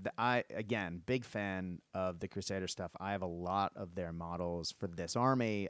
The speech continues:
Um, they're the lion's share of the Romanians that I have.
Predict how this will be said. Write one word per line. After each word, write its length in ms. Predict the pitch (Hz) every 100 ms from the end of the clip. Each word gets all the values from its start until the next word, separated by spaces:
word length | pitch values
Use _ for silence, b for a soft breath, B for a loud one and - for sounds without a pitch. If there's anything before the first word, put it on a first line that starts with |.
| -
Um, 220 | 87 87
they're 320 | 98 95 92 82
the 100 | 95
lion's 340 | 92 104 104 98
share 160 | - 95
of 60 | 92
the 80 |
Romanians 560 | 90 90 95 95 85 87
that 120 | 87
I 100 | 85
have. 360 | 87 92 90